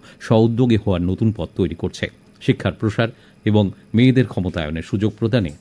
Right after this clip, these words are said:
সর্দার ধামের অনুকরণীয় কাজের প্রশংসা করেন প্রধানমন্ত্রী। উল্লেখ্য, আহমেদাবাদের সর্দার ধামের নবনির্মিত দ্বিতীয় পর্যায়ের বালিকা ছাত্রীনিবাসটির ভার্চুয়াল উদ্বোধন করেন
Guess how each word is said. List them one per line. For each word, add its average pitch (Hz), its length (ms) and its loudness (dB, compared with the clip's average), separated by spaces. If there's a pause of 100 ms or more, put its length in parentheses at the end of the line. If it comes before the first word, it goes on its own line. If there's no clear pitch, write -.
সর্দার 101 400 -2
ধামের 87 240 -2
অনুকরণীয় 110 560 0
কাজের - 380 -8
প্রশংসা 120 380 0
করেন 95 280 -6
প্রধানমন্ত্রী। 85 560 -6 (260)
উল্লেখ্য, 110 400 0 (180)
আহমেদাবাদের 113 480 0
সর্দার 87 340 -6 (100)
ধামের 82 180 -6
নবনির্মিত 101 580 -4
দ্বিতীয় 95 320 -2
পর্যায়ের 90 360 -4 (220)
বালিকা 101 320 0
ছাত্রীনিবাসটির 85 720 -8 (260)
ভার্চুয়াল 104 340 0
উদ্বোধন 117 440 -2
করেন 90 220 -4